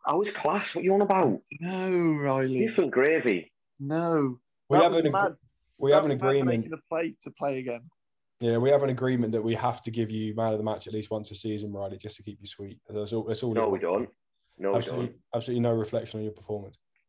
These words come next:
Speaker 1: It's not an, that's not an agreement. No, it's not in place.
Speaker 2: Well,
Speaker 1: So
Speaker 2: for me,
Speaker 3: It would be a
Speaker 1: it was,
Speaker 3: part of that
Speaker 1: um,
Speaker 3: agreement if it did exist.
Speaker 1: Clean sheet,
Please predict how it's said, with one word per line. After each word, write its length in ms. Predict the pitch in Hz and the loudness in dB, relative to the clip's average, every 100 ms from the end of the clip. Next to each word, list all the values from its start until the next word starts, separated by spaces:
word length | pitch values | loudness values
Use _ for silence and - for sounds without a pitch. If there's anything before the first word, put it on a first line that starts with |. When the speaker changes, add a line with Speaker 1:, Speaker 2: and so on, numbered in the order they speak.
| _ | _
Speaker 1:
It's 160 | - - | -18 -6
not 260 | 101 - 95 | -2 -2 -2
an, 100 | 65 | 0
that's 240 | 101 - | -2 0
not 220 | 92 - _ - - | -4 -4 _ -12 -8
an 100 | 87 | -6
agreement. 440 | 82 80 87 78 - | -2 0 0 -4 -6
No, 200 | 85 82 _ _ - | -6 -6 _ _ -18
it's 100 | - | -10
not 140 | 76 | -8
in 80 | 80 | -8
place. 300 | 78 78 - - _ _ _ - | -6 -6 -8 -18 _ _ _ -2
Speaker 2:
Well, 100 | 165 | 0
Speaker 1:
So 80 | - | 2
Speaker 2:
for 60 | |
me, 160 | 214 196 | 2 2
Speaker 3:
It 80 | 143 143 | 0 -8
would 160 | - | 0
be 80 | 147 | 6
a 40 | |
Speaker 1:
it 40 | 113 | 6
was, 80 | 113 | 6
Speaker 3:
part 200 | 110 117 | 4 6
of 40 | |
that 180 | 110 110 | 6 4
Speaker 1:
um, 60 | 104 | 4
Speaker 3:
agreement 280 | 98 117 107 | 0 -8 -8
if 100 | 110 113 | -8 -8
it 80 | |
did 120 | 120 113 | -6 -6
exist. 340 | 113 120 92 - - _ _ _ _ _ _ _ _ - | -4 -6 -4 -6 -8 _ _ _ _ _ _ _ _ 0
Speaker 1:
Clean 260 | 147 147 113 | 2 4 4
sheet, 380 | 107 95 - | 4 2 0